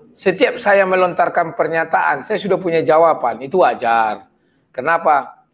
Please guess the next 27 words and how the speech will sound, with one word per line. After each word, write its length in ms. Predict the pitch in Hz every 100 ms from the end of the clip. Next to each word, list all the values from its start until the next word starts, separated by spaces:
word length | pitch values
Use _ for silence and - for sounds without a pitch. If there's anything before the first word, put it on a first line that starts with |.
| _
Lucu 300 | 160 180 190
kalau 240 | 165 151
saya 200 | 135 143
lontarkan 460 | 135 139 131 131 131
pernyataan, 540 | 135 127 127 151 156
saya 140 | - 139
nggak 160 | 139 -
punya 240 | 131 139 135 123
jawabannya. 600 | 123 135 143 - 131 151 170 - - _ _ _ _ _ - -
Dan 260 | 135 135
saya 340 | 123 147 180 233
sengaja 680 | - 165 151 170 214 196 - _ _
<clears throat> 80 | - 165 139 _ _ -
membuat 380 | 160 160 214 214
sesuatu 440 | 160 - 147 160
itu 160 | 151 170 170 _ _
kentang, 600 | - 175 165 - 214 -
kena 220 | - 151 147
tanggung. 580 | 170 165 151 127 107 _ _ _ _ _ _
Tujuannya 400 | - 147 180 208
apa? 160 | 214 170
Biar 240 | 135 143
kalian 320 | 143 170 196
mencari, 540 | 165 175 165 185 185 180
menggali, 560 | 156 151 170 175 147
dan 160 | 131 143
berpikir. 720 | 151 156 214 202 143 117 101